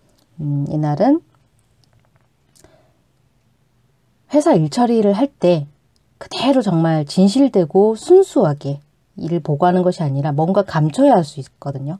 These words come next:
금요일에는 병화가 드러나는 글자지만, 이 자수는 비밀을 드러내는 글자고, 이날 제가 환경지라는 목욕지라고 했잖아요.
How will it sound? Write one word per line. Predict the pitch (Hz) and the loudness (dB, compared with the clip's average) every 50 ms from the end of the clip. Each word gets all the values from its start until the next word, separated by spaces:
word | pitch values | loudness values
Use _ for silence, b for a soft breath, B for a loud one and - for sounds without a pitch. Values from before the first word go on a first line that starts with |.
| _ - | _ -12
금요일에는 | - - 143 143 147 143 135 - 143 135 151 190 202 _ _ _ _ _ _ _ _ _ _ _ _ _ | -6 -4 -2 0 0 -2 -4 -6 -10 -12 -12 -12 -14 _ _ _ _ _ _ _ _ _ _ _ _ _
병화가 | - - 151 156 170 180 175 170 | -12 -8 -4 -2 -2 0 -2 -2
드러나는 | - 190 185 240 262 269 247 220 196 | 0 2 2 4 4 4 4 4 2
글자지만, | - 151 143 - 160 143 147 147 151 165 180 196 196 - | 0 -2 -4 -6 -8 -8 -6 -6 -4 -4 -4 -4 -4 -6
이 | - 147 147 | -6 -8 -6
자수는 | 143 143 139 143 - 156 156 147 | -6 -8 -8 -8 -6 -6 -6 -6
비밀을 | 147 - 160 170 202 202 196 180 | -4 -4 -2 0 2 2 2 0
드러내는 | - - 151 156 151 147 139 139 | 0 -2 -4 -2 -2 -2 -4 -4
글자고, | 135 - 131 - - 139 135 - - 185 170 156 147 b b b b b b b | -6 -8 -12 -12 -10 -10 -6 -2 0 2 2 0 -2 b b b b b b b
이날 | 175 170 156 | -2 -2 -2
제가 | 165 156 156 | -2 -2 -2
환경지라는 | 165 220 269 277 302 311 285 269 240 233 202 156 | 0 2 2 4 4 4 2 2 2 0 0 0
목욕지라고 | 143 147 175 196 - - 180 160 143 143 | 0 0 -2 -4 -4 -4 -4 -4 -4 -8
했잖아요. | 143 143 - 143 139 139 143 160 196 196 | -10 -8 -8 -8 -6 -4 -4 -4 -4 -4